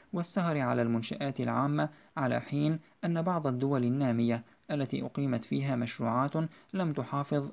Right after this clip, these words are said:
على صيانتها وترميمها، وربما يكون من أقرب الأمثلة على ذلك ما حدث في غانا القريبة من هذه البلاد، فأبنية المطار الدولي فيها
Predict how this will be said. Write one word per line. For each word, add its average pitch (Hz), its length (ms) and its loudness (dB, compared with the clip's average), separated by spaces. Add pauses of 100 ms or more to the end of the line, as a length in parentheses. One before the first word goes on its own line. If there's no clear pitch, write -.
(140)
على 127 200 2
صيانتها 127 720 -2
وترميمها، 131 800 0 (280)
وربما 175 480 2
يكون 143 540 0 (120)
من 120 160 0
أقرب 131 340 -2
الأمثلة 139 680 -2 (160)
على 120 220 0
ذلك 147 520 -2 (320)
ما 175 100 -2
حدث 165 400 0 (260)
في 123 320 -2
غانا 123 500 0 (180)
القريبة 131 540 -2
من 120 180 2
هذه 123 360 -2
البلاد، 113 500 2 (360)
فأبنية 170 540 2
المطار 135 420 0
الدولي 127 580 0 (220)
فيها 156 520 0